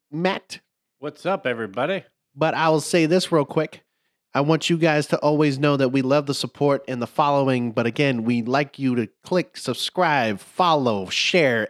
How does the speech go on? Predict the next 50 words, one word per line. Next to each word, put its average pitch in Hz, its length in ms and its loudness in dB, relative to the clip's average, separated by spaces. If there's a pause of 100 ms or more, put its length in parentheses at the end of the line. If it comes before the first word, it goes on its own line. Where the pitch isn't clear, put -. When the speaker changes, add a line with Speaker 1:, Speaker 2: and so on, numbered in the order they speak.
Speaker 1:
anything 180 440 0
that 160 160 -2
you 160 60 2
can 139 120 -8
get 143 160 -4
the 123 60 -2
word 156 280 2
out, 110 200 0
man, 117 260 -2
because 117 220 -8
I'm 107 100 -6
telling 151 300 -2
you, 104 140 -4 (360)
me 151 160 0
and 151 120 0
Matt 151 220 2
have 131 120 0
a 120 100 2
very 139 240 0
tight - 360 -6
social 147 440 0
group, 139 320 0 (540)
and 120 160 -6
there 123 100 2
ain't 151 180 0
that 135 200 2
many 143 200 2
people 131 360 2
in 131 100 0
it, 120 220 -2
all 127 80 -2
right? 156 260 2
So 151 140 0
the 131 100 4
point 196 300 4
is, - 240 -2 (140)
Speaker 2:
<laughs> - 180 -20
Speaker 1:
we 139 100 4
need 196 240 2
you 180 80 4
to 147 100 4
help 165 240 0
us 139 160 0
out, 104 240 -2
all 107 80 -2
right, 120 180 0
just 131 180 -6
like 127 160 -2
always. 95 360 -2
But 139 300 -2